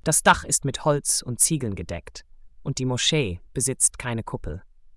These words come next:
An ihrer Westseite erhebt sich ein einzelnes Minarett aus Stein mit einem Balkon für den Gebetsruf.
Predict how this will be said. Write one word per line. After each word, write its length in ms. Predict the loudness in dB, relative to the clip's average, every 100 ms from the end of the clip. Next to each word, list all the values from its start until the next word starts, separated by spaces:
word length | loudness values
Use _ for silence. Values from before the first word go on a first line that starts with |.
| -20 -20 -18 -10
An 100 | -2
ihrer 220 | 0 4 4
Westseite 540 | 4 4 2 0 -4
erhebt 320 | -4 -4 -4
sich 180 | -6 -6
ein 120 | -4
einzelnes 520 | -2 0 0 0 0
Minarett 600 | 0 -2 -2 -4 -6 -12 -8
aus 220 | -2 0
Stein 520 | 2 2 0 -2 -6 -8
mit 140 | -8
einem 200 | -4 -2
Balkon 440 | -2 -4 -4 -6 -6
für 100 | -6
den 140 | -8
Gebetsruf. 680 | -4 -4 -4 -6 -10 -14